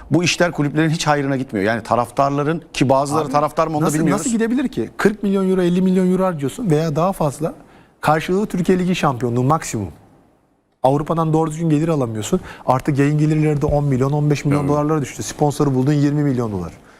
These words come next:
Speaker 2: Hep cepten yemek zorundasın. Hep zengin bir başkan bulmak zorundasın. Hadi diyelim ki Galatasaray'ın bir geliri var. Yani veya işte kaynakları olacak.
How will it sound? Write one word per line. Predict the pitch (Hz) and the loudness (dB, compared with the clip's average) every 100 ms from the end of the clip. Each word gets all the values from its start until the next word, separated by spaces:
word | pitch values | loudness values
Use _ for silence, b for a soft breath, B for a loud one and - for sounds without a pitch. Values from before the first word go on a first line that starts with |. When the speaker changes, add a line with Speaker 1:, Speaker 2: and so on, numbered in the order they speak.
| B | B
Speaker 2:
Hep | - 170 | -2 0
cepten | 165 156 185 | 0 0 0
yemek | 185 170 135 | 0 0 2
zorundasın. | 120 101 95 - 120 | 0 0 -4 -4 -2
Hep | 160 | 0
zengin | 127 147 156 | 2 2 2
bir | 170 | 2
başkan | 165 147 170 160 | 0 -2 -2 0
bulmak | 156 165 | 0 0
zorundasın. | 147 135 110 95 - - b b b b b - | 0 -2 -2 -8 -12 -20 b b b b b -2
Hadi | 151 | 0
diyelim | 151 151 156 | 0 0 0
ki | 143 139 | -2 0
Galatasaray'ın | 135 143 - 139 135 147 131 | 2 0 0 0 0 0 0
bir | 139 - | 0 -2
geliri | 117 120 131 123 | 0 2 2 0
var. | 120 - - _ 120 | -4 -10 -20 _ -2
Yani | 120 113 | -2 0
veya | 117 120 117 | -2 0 0
işte | 110 123 | -2 -2
kaynakları | - 117 123 - 131 | -2 0 -2 2 2
olacak. | 117 90 92 - | 0 -4 -8 -16